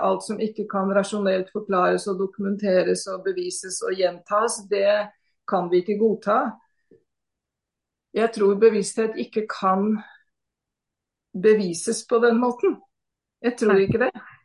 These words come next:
Speaker 2: Nei, jeg tror heller
Speaker 1: Men,
Speaker 2: ikke det.
Speaker 1: men det er, det er faktisk en norsk hjerneforsker som heter, eh, Johan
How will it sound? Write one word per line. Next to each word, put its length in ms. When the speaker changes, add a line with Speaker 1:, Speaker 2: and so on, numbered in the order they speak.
Speaker 2:
Nei, 220
jeg 160
tror 140
heller 220
Speaker 1:
Men, 80
Speaker 2:
ikke 100
det. 80
Speaker 1:
men 120
det 80
er, 60
det 80
er 100
faktisk 380
en 120
norsk 220
hjerneforsker 800
som 180
heter, 540
eh, 240
Johan 480